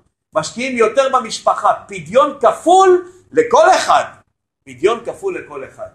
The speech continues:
הזכות להגיע מוכנים ליום כיפור,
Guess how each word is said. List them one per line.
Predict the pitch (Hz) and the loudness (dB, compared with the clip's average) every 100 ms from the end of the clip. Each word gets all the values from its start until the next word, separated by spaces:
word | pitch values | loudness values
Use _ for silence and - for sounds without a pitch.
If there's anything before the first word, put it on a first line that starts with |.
| _ _ - - | _ _ -20 -2
הזכות | 160 - - 311 320 | -2 -2 -2 -2 0
להגיע | 226 202 180 233 294 302 302 | 0 0 -2 0 2 4 0
מוכנים | 220 - 208 208 311 330 | -6 -2 0 0 -2 -2
ליום | 262 240 240 - | 2 2 2 -2
כיפור, | 233 240 277 170 - - | -10 0 2 2 -2 -18